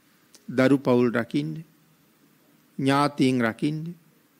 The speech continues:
ඕන තරම් හොරකම් කරන අය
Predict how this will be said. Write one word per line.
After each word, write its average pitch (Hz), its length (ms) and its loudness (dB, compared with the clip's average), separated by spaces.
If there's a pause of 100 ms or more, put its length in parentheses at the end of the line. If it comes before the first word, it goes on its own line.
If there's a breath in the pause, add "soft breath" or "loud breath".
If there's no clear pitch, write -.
(1400)
ඕන 170 260 6
තරම් 160 400 -2
හොරකම් 127 420 -4
කරන 123 300 -8
අය 113 180 -6